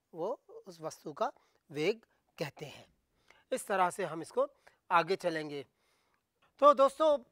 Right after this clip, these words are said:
और आप अगर देखें, तो ये एक्सटी ग्राफ है, और मान लीजिए मुझे इस ग्राफ, इतने समय पर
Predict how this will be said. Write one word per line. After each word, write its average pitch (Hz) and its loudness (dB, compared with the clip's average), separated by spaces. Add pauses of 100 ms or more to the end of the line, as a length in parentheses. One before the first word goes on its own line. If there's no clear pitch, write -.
(160)
और 247 -2
आप 254 2
अगर 247 -2
देखें, 220 0 (500)
तो 226 0
ये 226 -2
एक्सटी 254 -8
ग्राफ 226 4
है, 185 -2 (920)
और 202 0 (600)
मान 214 0
लीजिए 247 -6
मुझे 240 0
इस 254 -8
ग्राफ, 233 2 (180)
इतने 311 -12 (360)
समय 214 0
पर 214 0